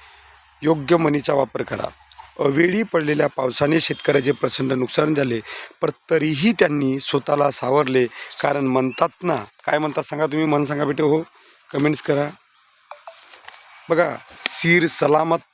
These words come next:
तर पगडी पचास", त्याचा अर्थ काय? "सिर सलामत तर पगडी पचास" हा त्या म्हणीचा अर्थ आहे.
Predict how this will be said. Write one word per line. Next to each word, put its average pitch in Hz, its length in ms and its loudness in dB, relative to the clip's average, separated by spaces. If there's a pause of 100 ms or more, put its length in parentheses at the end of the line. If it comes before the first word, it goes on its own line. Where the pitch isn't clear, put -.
(200)
तर 151 100 -6
पगडी 139 340 -4
पचास", 123 360 -2 (360)
त्याचा 131 220 0
अर्थ 123 180 -2
काय? 139 300 4 (340)
"सिर 160 480 0 (320)
सलामत 156 680 2 (380)
तर 131 80 2
पगडी 156 560 2 (360)
पचास" 139 400 0 (420)
हा 147 160 2
त्या 147 180 2
म्हणीचा 131 640 0 (300)
अर्थ 139 340 0
आहे. 113 340 -2